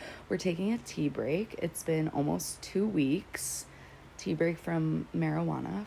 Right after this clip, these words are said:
from the weeds. We're off the drugs. <laughs> Um, I feel okay. I feel fine. I feel like my head is slightly clearer. My thoughts are slightly more coherent, which,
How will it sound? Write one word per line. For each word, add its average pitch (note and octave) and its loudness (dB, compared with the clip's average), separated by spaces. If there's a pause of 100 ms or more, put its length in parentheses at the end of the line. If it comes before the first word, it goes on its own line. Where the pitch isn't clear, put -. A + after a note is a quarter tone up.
from F3 -2
the F#3 4
weeds. D#3 2 (200)
We're D#3 -2
off D3 4
the F#3+ 0
drugs. E3 -4 (360)
<laughs> A3 4
Um, C#3 12 (400)
I E3 6
feel G#3 6
okay. F#3+ 4
I F#3 0
feel F3+ 0
fine. D#3 0
I E3+ 0
feel F#3 6
like G3 4
my E3 0 (280)
head D#3 4
is D3+ 6
slightly G#3 6
clearer. D#3+ 4
My C#3+ 0
thoughts C#3+ 2
are D3+ 0
slightly D#3+ 4
more D3 4
coherent, C3 2 (1000)
which, D3+ 6